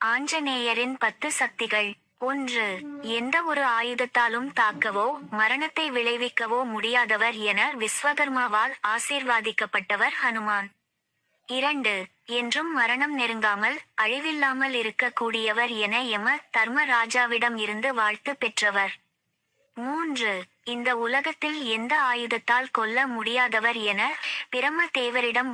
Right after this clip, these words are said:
வரம் பெற்றவர். நான்கு, புயலுக்கு அல்லது வாயு தேவனுக்கு இணையான வேகம் பெற்றவர். அதனாலேயே இவரை மாருததுல்ய வேகம் என குறிப்பிடுவதுண்டு. ஐந்து,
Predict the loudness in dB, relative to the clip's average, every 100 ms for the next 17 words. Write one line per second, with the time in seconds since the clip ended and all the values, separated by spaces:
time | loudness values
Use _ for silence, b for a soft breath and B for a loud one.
0 | 2 0 -2 -4 0 0 2 0 -2 _
1 | _ _ _ -2 0 0 -2 -4 -2 -4
2 | -8 _ -6 -2 0 0 0 2 4 4
3 | 2 0 2 4 4 2 -4 -4 0 -2
4 | -2 -2 -4 -2 -4 -2 0 0 0 -2
5 | -2 -2 -2 -2 -4 -4 -2 0 -2 -4
6 | -12 _ _ -4 0 2 2 2 2 -2
7 | -2 -2 -2 0 2 0 2 2 2 0
8 | 0 0 0 0 0 0 0 0 -2 0
9 | 0 0 0 0 0 0 0 -2 0 -2
10 | -4 _ _ _ -4 -2 -2 -4 -2